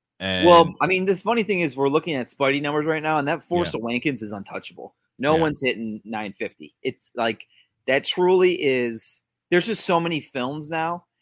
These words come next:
Speaker 2: and,
Speaker 1: Yeah.
Speaker 2: and to keep legs are so tough. Like, I mean, Spidey just doing seven hundred is very impressive, and, like, maybe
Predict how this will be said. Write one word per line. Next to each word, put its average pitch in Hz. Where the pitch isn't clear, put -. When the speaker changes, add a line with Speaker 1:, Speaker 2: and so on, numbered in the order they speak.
Speaker 2:
and, 123
Speaker 1:
Yeah. 80
Speaker 2:
and 113
to 113
keep 147
legs 120
are 113
so 123
tough. 110
Like, 110
I 147
mean, 165
Spidey 185
just 160
doing 175
seven 147
hundred 123
is 104
very 110
impressive, 120
and, 98
like, 104
maybe 123